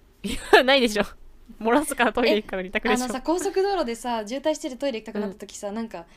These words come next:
Speaker 2: 気を紛らす方法とかないんですか？
Speaker 1: うん。
Speaker 2: あと。
Speaker 1: あー、そういうこと？
Speaker 2: そうそうそう。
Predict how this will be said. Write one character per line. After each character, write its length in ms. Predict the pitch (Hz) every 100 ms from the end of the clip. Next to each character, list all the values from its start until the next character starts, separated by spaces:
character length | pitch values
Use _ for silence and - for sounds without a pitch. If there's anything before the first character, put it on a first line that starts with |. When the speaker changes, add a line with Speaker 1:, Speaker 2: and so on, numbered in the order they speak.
| -
Speaker 2:
気 160 | 247
を 40 | 247
紛 220 | 240 220
ら 80 | 240
す 80 | 214
方 40 |
法 140 | 190 196
と 80 | 190
か 80 |
な 60 | 190
い 60 | 196
ん 40 |
で 60 | 165
す 80 |
か？ 100 | -
Speaker 1:
う 20 | 165
ん。 20 |
Speaker 2:
あ 20 |
と。 140 | - - - 190 -
Speaker 1:
あ 60 | 339 415 339
ー、 40 |
そ 120 | -
う 40 | 349
い 20 |
う 20 |
こ 120 | 466
と？ 100 | 494 508 587 -
Speaker 2:
そ 140 | - 226
う 20 |
そ 80 | 202
う 40 |
そ 120 |
う。 60 | 180